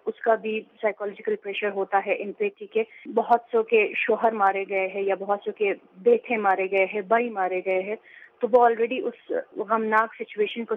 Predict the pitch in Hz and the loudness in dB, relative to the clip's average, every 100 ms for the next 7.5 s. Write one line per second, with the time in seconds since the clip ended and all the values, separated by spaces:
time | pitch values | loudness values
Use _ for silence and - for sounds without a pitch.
0 | - 233 220 196 190 185 196 202 240 - | 0 2 4 2 -2 -2 -2 0 -4 -8
1 | _ _ _ - 208 240 220 214 247 - | _ _ _ -18 -4 2 4 4 2 0
2 | 196 185 185 - 226 226 226 247 - 226 | -8 -6 -6 -4 -4 -4 -2 -4 -2 -6
3 | 214 _ _ 196 226 233 240 233 254 - | -6 _ _ 0 0 0 -4 0 -2 4
4 | 220 220 226 214 - - 262 277 247 208 | 4 4 2 -2 -2 0 2 2 2 0
5 | 196 220 202 208 196 190 208 208 240 - | 0 0 0 0 -2 -2 -2 -2 -4 -6
6 | _ 226 214 190 190 214 233 233 233 - | _ 0 2 0 0 4 4 2 -8 -8
7 | 254 196 247 262 | -10 -8 -6 -6